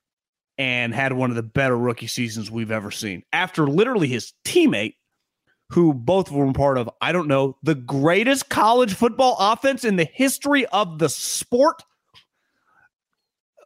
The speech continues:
I appreciate North Dakota State. They are a big-time program for what they do. The, Ja'Marr Chase, if he went to, to played at that level,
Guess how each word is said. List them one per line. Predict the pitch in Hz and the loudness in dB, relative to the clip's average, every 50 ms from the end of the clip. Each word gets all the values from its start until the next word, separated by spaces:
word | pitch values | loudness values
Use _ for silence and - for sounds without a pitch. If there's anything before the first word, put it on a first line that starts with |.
| _ _ - | _ _ -6
I | - 156 170 | -2 -2 -2
appreciate | 165 - - 208 220 196 - - 175 156 143 | -2 -2 0 0 0 0 2 0 -2 0 2
North | 151 147 135 | 0 0 0
Dakota | - - 151 139 131 127 | -2 -2 0 0 0 0
State. | - - 127 113 95 - - | -2 -4 -4 -4 -4 -4 -4
They | 135 139 139 | -2 0 2
are | 135 131 120 117 113 | 2 2 2 0 -2
a | 107 | -4
big-time | 113 113 - 151 147 127 - 147 135 131 127 127 | -6 -4 -2 -2 -2 0 -2 -2 -2 0 -2 -2
program | 135 139 127 127 123 120 123 120 117 113 110 - _ | -2 -2 -2 -2 -2 -4 -4 -4 -4 -4 -6 -8 _
for | - - 131 123 120 | -8 -4 -2 -2 0
what | 120 120 120 - | 0 -2 -2 -2
they | 120 113 107 | -2 -4 -2
do. | 104 107 101 92 82 _ _ _ _ _ _ _ _ _ _ _ _ _ - | -2 -4 -8 -8 -10 _ _ _ _ _ _ _ _ _ _ _ _ _ -18
The, | 139 - - | -14 -14 -12
Ja'Marr | 165 139 139 170 170 170 170 165 147 | -10 -2 0 2 2 4 2 2 2
Chase, | - 165 156 143 131 117 | 0 0 0 0 -2 -4
if | 123 117 | -4 -2
he | 139 135 | 0 2
went | 131 135 131 123 - | 2 2 0 -2 -4
to, | - 127 113 101 - _ _ _ _ _ - _ _ _ _ _ _ _ _ _ - | -4 -6 -6 -6 -8 _ _ _ _ _ -20 _ _ _ _ _ _ _ _ _ -4
to | - 131 120 117 120 - _ _ _ _ _ - | -2 -2 -2 -2 -8 -14 _ _ _ _ _ -16
played | - - 147 135 127 120 | -6 -2 -2 0 0 -2
at | 113 117 | -4 -4
that | 127 123 120 107 | -2 -4 -2 -4
level, | 117 117 113 104 107 107 104 107 - | -4 -6 -6 -4 -6 -8 -8 -8 -12